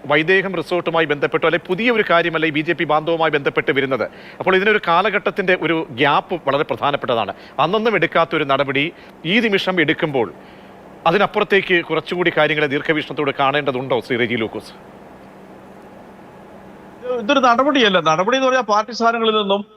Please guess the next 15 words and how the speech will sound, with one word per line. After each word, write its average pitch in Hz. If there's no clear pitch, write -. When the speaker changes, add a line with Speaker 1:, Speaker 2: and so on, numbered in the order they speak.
Speaker 2:
ഏ, 196
എടുക്കുന്ന 190
തീരുമാനമാണ്. 175
അല്ലെ 160
അതിന് 170
പാർട്ടി 165
സ്ഥാനത്ത് 175
നിന്ന് 170
അദ്ദേഹത്തിനെ 165
ശാസിക്കുകയോ 156
മാറ്റുകയോ 156
ചെയ്യുമ്പോഴാണ് 160
നടപടി 175
എന്ന് 156
പറയുന്നത്. 120